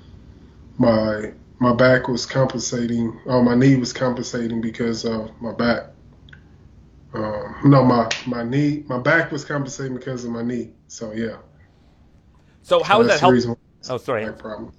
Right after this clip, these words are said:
Speaker 2: Sort of cut you off there, Derek. Uh, and h-, how would that help with your range of motion in terms of, uh, in terms of your training? What are you able to do better, uh, that you weren't able to do before?
Speaker 1: Um, it helps out a lot. Now I could do my, um, my jump knees and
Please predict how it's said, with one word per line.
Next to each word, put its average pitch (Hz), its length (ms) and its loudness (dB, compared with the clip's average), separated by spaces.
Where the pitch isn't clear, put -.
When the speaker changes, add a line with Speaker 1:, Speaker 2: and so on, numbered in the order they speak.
Speaker 2:
Sort 131 160 -6
of 117 60 -6
cut 123 160 -6
you 113 60 -2
off 107 100 -6
there, 110 100 -8
Derek. 113 240 -6
Uh, 135 60 -2
and 131 360 -4
h-, 147 120 -14
how 220 180 -2
would 233 100 2
that 180 140 2
help 185 200 0
with 175 120 -6
your 147 100 -2
range 147 260 -2
of 131 60 -6
motion 139 340 0
in 110 80 -14
terms 135 240 -6
of, 117 180 -6
uh, 117 260 -2
in 120 80 -10
terms 135 180 -10
of 117 60 -16
your 123 100 -6
training? 117 340 -6
What 123 120 -4
are 143 60 -8
you 143 100 -2
able 131 140 -4
to 123 100 -12
do 123 140 -6
better, 123 400 0
uh, 113 240 -2
that 113 180 -6
you 120 60 -8
weren't 131 240 -4
able 123 160 -4
to 117 80 -12
do 120 60 -4
before? 110 420 -8
Speaker 1:
Um, 165 360 4
it 170 140 2
helps 190 300 2
out 165 240 0
a 135 80 0
lot. 143 300 0
Now 147 320 0
I 139 80 0
could 135 180 -6
do 135 340 -2
my, 123 280 -2
um, 117 580 -2
my 123 160 -2
jump 131 400 2
knees 120 560 2
and 110 400 -2